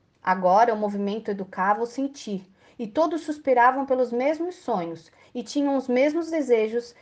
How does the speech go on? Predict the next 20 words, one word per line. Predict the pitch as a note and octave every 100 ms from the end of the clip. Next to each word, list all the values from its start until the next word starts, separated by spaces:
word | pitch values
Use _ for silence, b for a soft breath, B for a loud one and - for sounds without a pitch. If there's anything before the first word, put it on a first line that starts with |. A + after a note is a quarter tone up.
| b
e | B3+
acertavam | C4 C#4 C4+ C4+ B3 A#3+
passo | - A#3+ C4+ -
no | B3+
mesmo | B3+ B3+ C4+ C#4+
compasso. | D4 D4+ C#4+ G3 F#3+ - _ _ _ _ _ _ b -
Havia | A#3 B3+ E4
apenas | D#4 E4+ E4 F4+
um | A4
ritmo. | C4+ G3+ - D#3 D#3 _ _ b b b
As | A#3+ B3
músicas | C#4 E4+ D#4 C4 A#3+
eram | A#3+
igualmente | A#3+ A#3 A#3+ -
quadradas, | A#3+ G#3+ F#3+ F3+ F3 F3 - _ _ -
não | E4 A4
mais | F#4+ F4+
de | D#4+
três | D#4 D4+
acordes, | D4 - F#3+ F3+ - -